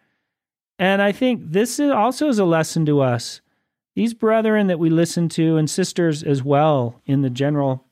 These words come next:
um, offices of the church, they're not trained in preaching or elocution or oratory.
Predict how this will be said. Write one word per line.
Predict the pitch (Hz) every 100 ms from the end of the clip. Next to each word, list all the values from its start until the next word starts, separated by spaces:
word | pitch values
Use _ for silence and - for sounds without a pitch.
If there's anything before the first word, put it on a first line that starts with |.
| _ _ _ _ _ _ _ _ -
um, | 139 131 120 117 _ - _ _ _ _ _ _
offices | 180 151 160 151 160 131
of | 131
the | 131
church, | - 220 151 127 - _ _ _ _ - - _
they're | 220
not | 320 262
trained | 139 151 143 135
in | 123
preaching | - 131 127 151 160 175
or | 135 120 113 123 180 160 _ _ _ -
elocution | 139 139 127 147 147 - 156 151 151
or | 131 117
oratory. | 143 143 151 151 - 151 147 147 156